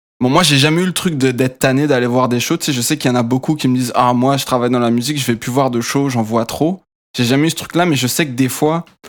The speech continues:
j'ai un petit peu un regard de, « Ah, tu sais, là, il y a ça qui se passe, là. » Un, un regard un peu trop analytique à chaque fois, alors que le sport, pas du tout. Je suis juste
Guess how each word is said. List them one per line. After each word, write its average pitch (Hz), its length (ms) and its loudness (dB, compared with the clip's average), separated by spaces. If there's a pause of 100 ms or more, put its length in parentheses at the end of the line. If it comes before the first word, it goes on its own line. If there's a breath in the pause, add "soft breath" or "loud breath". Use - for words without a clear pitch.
(160 loud breath)
j'ai 120 180 -2
un 135 120 2
petit 131 140 -4
peu 160 120 0
un 151 160 4
regard 135 440 2
de, « 131 240 0
Ah, 143 340 0
tu - 60 -8
sais, 143 200 0
là, 135 220 2
il 135 80 0
y 127 60 0
a 117 60 0
ça 135 180 -2
qui - 100 -6
se - 100 -6
passe, 143 300 0
là. » 139 100 0 (680 loud breath)
Un, 131 220 2
un 143 100 4
regard 139 300 2
un 151 60 0
peu 143 120 -2
trop 147 200 -2
analytique 139 880 -2
à 123 100 -2
chaque 120 220 -4
fois, 165 180 2
alors 127 180 0
que 139 100 0
le 123 140 0
sport, - 320 -4
pas 127 140 0
du 123 120 -8
tout. 160 140 -6
Je 151 80 -6
suis 127 140 -4
juste 135 240 -8